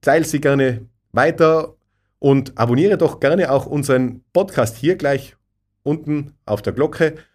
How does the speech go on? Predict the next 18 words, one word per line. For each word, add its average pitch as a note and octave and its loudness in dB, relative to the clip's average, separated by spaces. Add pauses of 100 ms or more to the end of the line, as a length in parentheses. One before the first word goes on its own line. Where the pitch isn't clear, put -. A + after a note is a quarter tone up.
(180)
und B2+ 0 (140)
folge F#3 2
uns D3 0
auf C3 0
Instagram, C3+ 0
TikTok, C#3 -4
Facebook A#2+ -4 (380)
und D#3+ 0 (560)
auf G2+ -2
jeden E3+ 2
Fall, C#3+ 2
wie A2 0
ich D3+ 4
jetzt E3 0
schon A#2 -2
zweimal A#2 0
gesagt A2+ -4
habe A2 -4